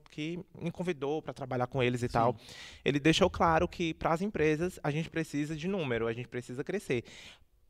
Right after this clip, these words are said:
Speaker 1: Pra ganhar dinheiro, gente, a gente precisa de números. Assim, às vezes nem precisa, depende muito do talento. Como eu já ganhei dinheiro,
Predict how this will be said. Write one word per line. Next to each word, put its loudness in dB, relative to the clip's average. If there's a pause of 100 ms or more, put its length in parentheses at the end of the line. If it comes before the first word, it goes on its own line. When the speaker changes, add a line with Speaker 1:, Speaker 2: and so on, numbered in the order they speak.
(220)
Speaker 1:
Pra 8
ganhar 10
dinheiro, 8
gente, 2
a 4
gente 0
precisa -2
de -4 (140)
números. 6
Assim, 6
às 8
vezes 6
nem 4
precisa, 4
depende 6
muito 2
do 6
talento. 2
Como 2
eu 4
já 4
ganhei 4
dinheiro, 4